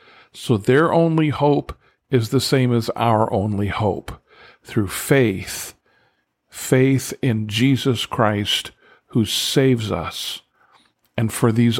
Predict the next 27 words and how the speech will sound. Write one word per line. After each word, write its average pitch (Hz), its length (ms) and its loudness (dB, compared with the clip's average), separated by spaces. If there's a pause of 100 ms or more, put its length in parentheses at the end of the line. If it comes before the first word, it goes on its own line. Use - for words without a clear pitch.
(100)
Old 127 320 0
Testament 143 640 0
believers, 104 720 -4 (300)
it 113 120 -6
was 117 220 -4
faith 147 640 0 (320)
in 120 180 -2
God's 117 360 0
promise 120 880 0 (380)
that 98 160 -6
he 127 180 2
would 110 240 2
bring 135 300 2
a 151 60 2
Redeemer, 110 800 -2 (800)
and 107 120 -10
he 120 100 -2
was 117 160 0
going 117 380 0
to 113 200 -2
fulfill 104 840 0
all 120 280 2
that 107 140 -2
he 110 120 -6
promised 101 680 -6
through 101 260 -10
him. 82 460 -8